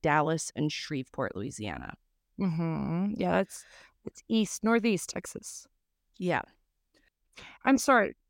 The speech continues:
Speaker 2: When I inter-, when I interrupted you earlier, uh, to sing about West Philadelphia and the Fresh Prince,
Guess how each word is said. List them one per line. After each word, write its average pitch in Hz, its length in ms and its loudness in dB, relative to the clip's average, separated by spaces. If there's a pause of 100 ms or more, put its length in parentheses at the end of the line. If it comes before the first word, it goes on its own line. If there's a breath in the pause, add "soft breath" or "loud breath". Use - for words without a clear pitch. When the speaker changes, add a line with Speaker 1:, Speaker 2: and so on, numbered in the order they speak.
(120)
Speaker 2:
When 254 220 4
I 277 320 4
inter-, 285 380 4
when 240 220 2
I 262 180 2
interrupted 277 480 2
you 208 120 -2
earlier, 202 600 2 (400 soft breath)
uh, 190 220 4
to - 180 -2
sing 196 280 0
about 190 260 2
West 180 300 0
Philadelphia 185 560 0
and 175 100 0
the 165 60 -4
Fresh - 260 -2
Prince, - 320 -4